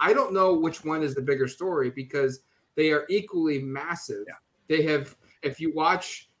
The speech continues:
Speaker 1: E S P N, you, you, we have seen both names go across the, their ticker because of the accomplishments that they were able to get done.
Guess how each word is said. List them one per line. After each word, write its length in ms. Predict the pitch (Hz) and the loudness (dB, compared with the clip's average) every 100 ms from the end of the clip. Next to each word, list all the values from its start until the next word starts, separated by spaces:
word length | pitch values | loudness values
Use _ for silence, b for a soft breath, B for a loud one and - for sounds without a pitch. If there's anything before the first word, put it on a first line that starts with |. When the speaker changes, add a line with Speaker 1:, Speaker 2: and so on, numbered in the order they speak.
| _ | _
Speaker 1:
E 160 | 196 202 | 8 8
S 220 | 170 - | 8 0
P 300 | - 170 147 | -6 -4 -2
N, 280 | 139 135 131 | -2 -4 -6
you, 220 | 147 147 - | -6 -6 -8
you, 220 | 175 175 180 | -6 -6 -4
we 120 | 175 180 | -2 0
have 120 | 170 | 0
seen 320 | 196 160 131 | -4 -6 -2
both 260 | 180 226 240 | 6 6 6
names 400 | 147 127 123 127 | -2 -2 -4 -4
go 200 | 147 139 | 0 0
across 420 | 135 147 151 156 | 2 4 4 2
the, 160 | 165 - | -6 -10
their 220 | 139 143 135 | -2 0 0
ticker 360 | 190 190 131 | -2 -2 -2
because 340 | 127 135 139 135 | -2 -6 -4 -2
of 80 | 131 | 0
the 80 | |
accomplishments 680 | 127 - 147 143 156 - 147 | 0 -2 -6 -6 -10 -10 -12
that 140 | 147 135 | -10 -4
they 100 | 131 | -4
were 180 | 123 123 | -2 -4
able 200 | 123 120 | -8 -14
to 120 | 117 | -16
get 220 | - - | -16 -8
done. 400 | 165 151 120 123 | -4 -4 -4 -8